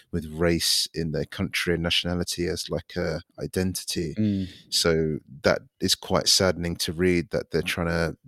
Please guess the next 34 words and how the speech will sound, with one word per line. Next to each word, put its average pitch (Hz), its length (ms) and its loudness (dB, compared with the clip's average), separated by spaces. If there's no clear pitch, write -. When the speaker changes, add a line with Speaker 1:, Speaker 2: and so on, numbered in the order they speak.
Speaker 1:
limit 87 300 0
the 92 60 0
number 90 220 0
of 78 80 -2
dual 85 160 0
nationality 87 500 -2
players 85 320 -4
involved. 82 540 2
Speaker 2:
Yeah. 110 160 0
Speaker 1:
I - 220 -8
mean, 90 80 2
there 87 80 6
was 87 100 2
talk - 300 4
of - 100 -2
tweaking 104 380 2
the 87 60 2
selection 92 420 2
process - 320 0
for - 80 -4
twelve-year-olds 85 680 2
as - 120 -2
well, 85 320 6
which - 180 0
was, 87 220 4
uh, 71 220 2
widely 87 380 2
criticised 90 520 0
in 107 60 -4
French - 300 -2
media 82 400 2
because - 360 -2
they 90 120 4
wanted 90 500 0